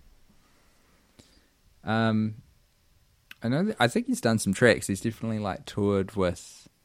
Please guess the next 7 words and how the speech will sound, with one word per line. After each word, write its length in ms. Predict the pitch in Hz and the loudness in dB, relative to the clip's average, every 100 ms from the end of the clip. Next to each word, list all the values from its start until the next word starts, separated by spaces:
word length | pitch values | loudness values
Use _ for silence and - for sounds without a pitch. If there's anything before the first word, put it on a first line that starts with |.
| _ _ _ - | _ _ _ -6
um, 500 | 92 90 85 82 87 _ _ - - - - _ _ _ _ - - - - - | -4 -2 -4 -6 -10 _ _ -20 -20 -20 -20 _ _ _ _ -20 -20 -20 -8 0
Thundercat, 540 | 92 104 - 135 160 - _ - _ _ _ _ - _ _ _ _ _ - | 2 2 -2 -2 -4 -8 _ -20 _ _ _ _ -20 _ _ _ _ _ -6
and, 520 | 92 90 90 87 - - - - _ - | -2 -2 -2 -6 -10 -18 -20 -20 _ -4
uh, 400 | 95 92 92 - | -2 0 -2 -4
most 240 | 113 123 - | 0 0 0
importantly, 440 | 110 123 123 98 | -4 -2 0 0
he's, 400 | 92 92 87 - | 0 0 -2 -8